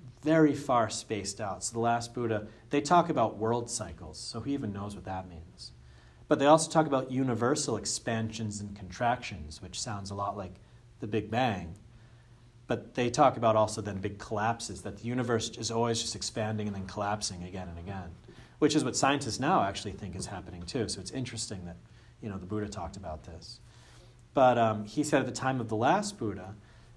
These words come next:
that after that Buddha had passed away, they made kind of shrines, and they put his relics in these shrines. And that the stupid brother, at that time he was like a dog, and he was walking around,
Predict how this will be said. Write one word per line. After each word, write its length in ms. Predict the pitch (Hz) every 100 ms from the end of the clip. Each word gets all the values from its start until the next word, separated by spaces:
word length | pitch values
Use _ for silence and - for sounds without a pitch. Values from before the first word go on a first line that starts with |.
| -
that 180 | 127 120
after 240 | 123 -
that 220 | 135 127
Buddha 160 | 143 123
had 100 | 113
passed 340 | 127 123 -
away, 220 | 143 139 135
they 160 | 117
made 260 | 117 110 110
kind 200 | 123 110
of 60 |
shrines, 580 | - - 113 113 110 110
and 80 | 113
they 80 | 104
put 160 | -
his 160 | 104 98
relics 400 | 104 101 101 -
in 60 | 104
these 100 | 98
shrines. 500 | - 113 110 104 - - - - - - -
And 160 | 151 139
that 160 | 131
the 80 | 120
stupid 400 | - 220 226 220
brother, 300 | 139 113 110
at 100 | 113
that 140 | 147
time 220 | 147 135 123
he 100 | 127
was 180 | 113
like 140 | 107 104
a 80 | 92
dog, 500 | 113 131 92 85 95
and 120 | 98
he 80 | 104
was 120 | 101
walking 400 | 113 131 131 143
around, 540 | 113 120 113 104 -